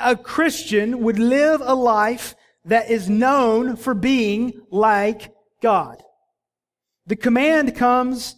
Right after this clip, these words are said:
in verse fifteen, "As God is holy, you also be holy in all your conduct." Holiness means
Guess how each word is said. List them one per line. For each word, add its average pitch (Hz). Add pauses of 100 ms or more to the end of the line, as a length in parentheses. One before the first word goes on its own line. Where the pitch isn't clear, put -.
(1500)
in 185
verse 196
fifteen, 214 (1400)
"As 208
God 208
is 233
holy, 165 (480)
you 196
also 190
be 156
holy 151 (420)
in 147
all 147
your 143
conduct." - (2500)
Holiness 226 (220)
means 208